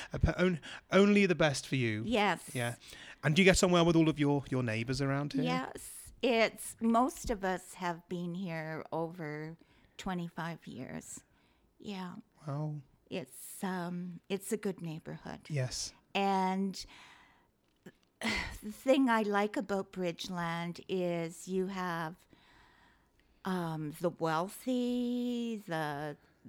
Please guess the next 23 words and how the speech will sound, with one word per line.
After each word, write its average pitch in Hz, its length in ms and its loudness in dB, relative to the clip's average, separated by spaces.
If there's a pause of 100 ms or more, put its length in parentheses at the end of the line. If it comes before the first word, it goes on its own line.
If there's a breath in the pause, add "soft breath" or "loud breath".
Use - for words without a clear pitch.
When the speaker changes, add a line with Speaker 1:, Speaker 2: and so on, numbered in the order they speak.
Speaker 2:
the 151 460 -4 (160)
people 190 440 -2
that 170 300 -4 (140)
work 180 260 -2
for 175 340 -6
oil 175 460 -2
and 160 220 -10
gas. 165 720 -8 (500 loud breath)
You 180 260 0
have 156 580 -4 (500)
the 143 720 -8
immigrants. 226 920 -2 (640 loud breath)
You 170 280 -2
have 165 560 -2 (180)
the, 143 480 -4 (140)
the 170 140 -2
young 170 600 -4 (160)
families 175 800 -2 (800 loud breath)
that 160 520 -2
are 160 160 -2
just 185 320 -4
starting 160 640 -4
out. 170 500 -6